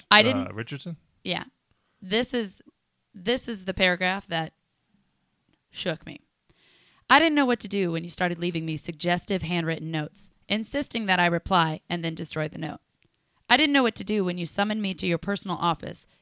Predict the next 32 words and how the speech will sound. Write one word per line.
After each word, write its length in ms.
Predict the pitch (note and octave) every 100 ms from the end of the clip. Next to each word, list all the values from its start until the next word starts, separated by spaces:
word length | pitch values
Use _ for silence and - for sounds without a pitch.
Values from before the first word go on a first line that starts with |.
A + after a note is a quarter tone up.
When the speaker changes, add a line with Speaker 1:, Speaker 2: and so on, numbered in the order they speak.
| -
Speaker 1:
instructed 480 | G3+ - A#3 - G#3
me 120 | F#3+
to 120 | -
sit 200 | - G#3+
in 60 | F3+
the 60 |
chair 240 | E3 F#3 E3
across 320 | - F3+ -
from 100 | D#3
you, 220 | D3+ E3 - _
pulled 220 | - B3 A#3
my 120 | F#3+
chair 220 | - G3
towards 280 | F#3 F3 D#3+
you 140 | D#3+ D3+
so 140 | -
you 160 | F3 F3
could 200 | F3 F3
rub, 280 | F3+ F3 - _
so 160 | - G3+
you 160 | F3+
could 140 | F3+ E3+
sandwich 400 | G3+ G3+ F#3+ -
my 80 | E3
legs, 340 | E3+ E3 -
which 320 | E3+ E3 -
you 100 | E3+
proceeded 500 | D#3 E3 - F3+ E3
to 100 | D#3+
rub 300 | D#3+ E3 D#3
between 320 | D#3 D#3 D#3+ D3
yours. 440 | D3+ - - -